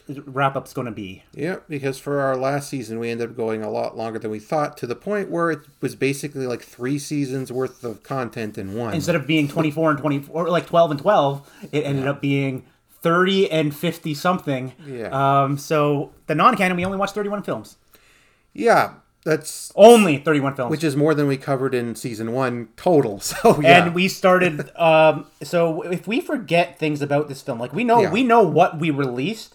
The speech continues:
Speaker 2: Mm-hmm.
Speaker 1: It's just that if we f-, don't mention things in too much particulars
Speaker 2: It's because it's been a while.
Speaker 1: Um, the very first non-canon of this season
Speaker 2: Mm-hmm.
Speaker 1: was released in January, uh, thirtieth of twenty twenty-two.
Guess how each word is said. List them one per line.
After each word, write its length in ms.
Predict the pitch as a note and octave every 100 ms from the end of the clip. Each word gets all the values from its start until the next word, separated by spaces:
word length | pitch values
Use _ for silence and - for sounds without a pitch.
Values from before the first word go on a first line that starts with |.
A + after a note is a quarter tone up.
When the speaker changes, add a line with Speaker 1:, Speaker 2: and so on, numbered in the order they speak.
| _ D3
Speaker 2:
Mm-hmm. 160 | C#3
Speaker 1:
It's 160 | D3 A#2+
just 240 | F#3+ F#3
that 160 | E3+ D3
if 180 | E3 E3
we 140 | E3 A#3
f-, 120 | - _ _ _ _ _ _ _ _
don't 260 | D#3 D#3+ - D#3
mention 560 | C3+ C#3+ D3 D3 C#3+
things 600 | C#3 - - C#3+ C#3+ C#3
in 160 | C#3 C3
too 180 | - D#3+
much 280 | D3+ C#3+ -
particulars 840 | C#3 - D3 G#3 A3 D4 D#4+ - _ _ _
Speaker 2:
It's 100 | -
because 220 | - - G#2+
it's 80 | G2
been 140 | G#2+
a 40 | G2
while. 440 | G2 G2 G2 F#2+ _ _ _ _ _
Speaker 1:
Um, 500 | E3 E3 E3 E3+ F3 _ _ _ _ _ _ _ C#3+
the 100 | F#3+ D3+
very 260 | F#3+ B3+
first 260 | - B3 A#3+
non-canon 460 | B3 A#3+ B3 B3+ A#3
of 100 | G#3
this 120 | A#3
season 480 | - C4 A3 D3 - -
Speaker 2:
Mm-hmm. 180 | B2 A2
Speaker 1:
was 160 | F#3 F3+
released 340 | F#3 A3+ -
in 80 | E3+
January, 840 | D#3 F3+ G#3 G3+ G#3 F#3+ F#3+ F3+ G3 -
uh, 100 | E3 - - _
thirtieth 440 | F#3+ G3 F3 -
of 100 | D#3
twenty 260 | - F#3 F#3
twenty-two. 800 | - G3 F3+ D3 - E3 A#2 G#2